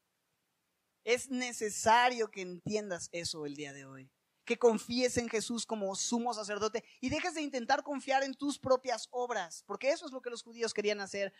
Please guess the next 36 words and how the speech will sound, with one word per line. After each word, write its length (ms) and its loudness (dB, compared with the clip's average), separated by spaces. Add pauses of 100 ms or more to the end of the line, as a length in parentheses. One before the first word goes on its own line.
confiar 320 4
en 120 -4
sus 360 0
obras, 760 4 (120)
en 100 -4
lo 100 -2
que 80 -2
ellos 180 -4
hacían 480 -2
por 160 -6
Dios. 420 -6 (800)
Eso 240 6
no 500 8
va 260 6
a 40 -6
traer 280 0
ningún 260 -4
resultado 560 2
permanente 580 0
de 140 4
paz 800 8
para 240 6
tu 100 -6
vida. 440 -6 (500)
Solamente 800 -4 (800)
la 200 6
obra 340 12
de 120 4
Cristo, 540 -6 (880)
como 220 -4
sumo 340 4
sacerdote 500 -2
y 40 -4
como 240 0
sacrificio 600 -2
perfecto, 600 -4